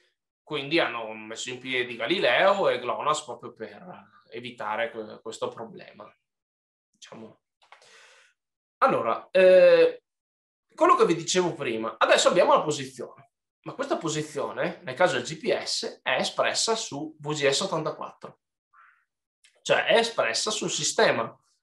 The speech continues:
de-, datum del satellite che mi dà l'altezza sul, sull'ellissoide.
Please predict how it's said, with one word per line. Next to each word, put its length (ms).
de-, 460
datum 580
del 300
satellite 840
che 460
mi 200
dà 280
l'altezza 560
sul, 1200
sull'ellissoide. 1000